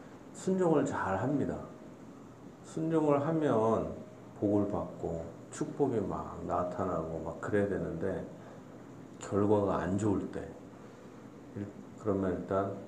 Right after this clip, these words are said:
자기가 절망하고 가족들이 절망하고 또 다른 사람도 평가를 합니다.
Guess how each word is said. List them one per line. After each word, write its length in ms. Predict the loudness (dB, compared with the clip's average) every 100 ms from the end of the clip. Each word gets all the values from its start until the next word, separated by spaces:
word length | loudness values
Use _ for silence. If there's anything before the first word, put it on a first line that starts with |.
| -12
자기가 1000 | -4 -2 2 4 4 4 0 2 4 4
절망하고 880 | 4 2 2 2 0 -4 -2 -4 -6 -14 -18 -18 -18 -14
가족들이 600 | -6 -2 0 0 -2 -2
절망하고 760 | -2 -2 0 0 -2 -6 -8 -10 -12 -16 -18 -16 -4
또 140 | -2
다른 340 | 0 2 4 4
사람도 500 | 4 4 4 2 0
평가를 520 | 2 2 6 8 8
합니다. 340 | 6 2 0